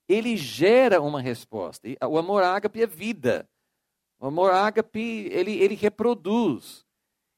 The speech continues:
Então, se você tem, né, foi falado ontem sobre o primeiro amor, né?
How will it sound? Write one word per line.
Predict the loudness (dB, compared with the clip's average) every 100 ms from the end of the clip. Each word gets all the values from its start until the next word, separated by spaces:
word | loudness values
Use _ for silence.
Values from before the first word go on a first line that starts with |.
| _
Então, | -6 6 8 8 4 -4 _ _ _ _ _
se | -16 -6 -2
você | 0 0 -2
tem, | -4 0 2 2 -2 -6
né, | -4 -2 -4 -6 _
foi | -8
falado | -6 -4 -2 -2 -4
ontem | -6 -6
sobre | -10 -14 -14
o |
primeiro | -12 -6 -2 -2
amor, | -2 -2 -2
né? | -2 -6